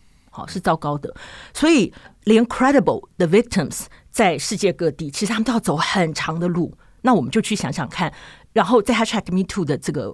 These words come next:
过程当中，从二零一七、二零一八，我，我访问的不多，但访问过一些媒体工作者。好，就是说，因为我当时在二零一七年看到台湾的一些媒体报章上面，如果今天是儿少，那这个是引起公愤的。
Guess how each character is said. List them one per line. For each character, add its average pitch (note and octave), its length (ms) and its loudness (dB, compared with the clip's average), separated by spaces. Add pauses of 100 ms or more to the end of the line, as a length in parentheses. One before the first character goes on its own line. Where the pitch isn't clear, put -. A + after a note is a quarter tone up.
(120)
过 G3 160 0
程 C#3 160 -6
当 D3 140 -2
中， D3 100 -4
从 D#3+ 140 -4
二 F#3+ 100 0
零 D3+ 160 0
一 D#3 60 -6
七、 - 180 -4
二 D#3 80 2
零 D#3 160 -2
一 - 40 -6
八， D3 200 0
我， D#3+ 180 -2 (300)
我 C4+ 80 4
访 G3+ 160 0
问 A#3 80 4
的 A3+ 80 4
不 - 80 -8
多， B3 260 4
但 A#3+ 120 2
访 F3+ 180 -2
问 G3+ 120 0
过 F#3+ 140 0
一 E3 60 0
些 F#3+ 100 -2
媒 D#3 140 -2
体 - 100 -12
工 D#3+ 220 -8
作 - 160 -8
者。 - 260 -14
好， D3 140 -8
就 A3 120 -4
是 G3+ 40 2
说， F3+ 220 0
因 G3+ 120 2
为 F#3+ 80 4
我 C3 80 0
当 G#3+ 140 0
时 - 100 -8
在 F#3 120 -4
二 G3+ 80 -2
零 E3 120 -2
一 E3+ 60 -10
七 - 240 -8
年 G3 180 -2
看 E3+ 240 -6
到 D3 200 0 (240)
台 - 140 -2
湾 F3+ 140 0
的 F#3+ 80 0
一 D3 60 -2
些 E3 140 -2
媒 E3 200 0
体 - 160 -4
报 G#3+ 160 2
章 F#3 220 0
上 E3 180 -2
面， A#2+ 160 -4
如 F3 80 -2
果 G#3 120 0
今 F#3 100 2
天 G#3 60 2
是 G#3 80 0
儿 D#3+ 200 -2
少， - 300 -2 (220)
那 G#3 100 -2
这 A3 100 0
个 E3+ 80 2
是 D#3 140 -6
引 F3+ 160 -2
起 - 140 -4
公 D#3+ 180 -6
愤 - 220 -8
的。 - 120 -20